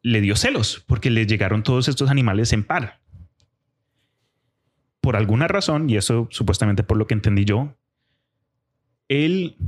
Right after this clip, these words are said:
se cogió a las hembras de todos los animales, pero quedó insatisfecho. Y por los celos, le exigió a Dios que le ayu-, que le diera una pareja. Dios entonces creó a una mujer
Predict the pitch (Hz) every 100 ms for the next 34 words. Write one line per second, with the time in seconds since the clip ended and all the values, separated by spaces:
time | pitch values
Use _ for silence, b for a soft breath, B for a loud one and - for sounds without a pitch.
0 | - - _ _ - - 117 - 95 -
1 | 135 165 208 135 104 123 117 113 127 107
2 | - - 120 151 165 160 160 170 104 104
3 | - - - _ _ _ _ _ 117 110
4 | 113 101 95 135 120 - 151 - - _
5 | _ _ _ b b _ 113 - 107 98
6 | - 220 160 143 - - - _ _ _
7 | 107 107 95 104 - 113 - 127 131 131
8 | 170 147 - - - _ _ _ _ _
9 | _ 123 110 104 117 113 104 110 95 135
10 | 110 104 127 135 135 123 131 139 - -
11 | _ _ _ _ _ _ _ _ _ _
12 | _ 117 123 127 160 156 139 135 - 117
13 | 101 104 127 113 107 110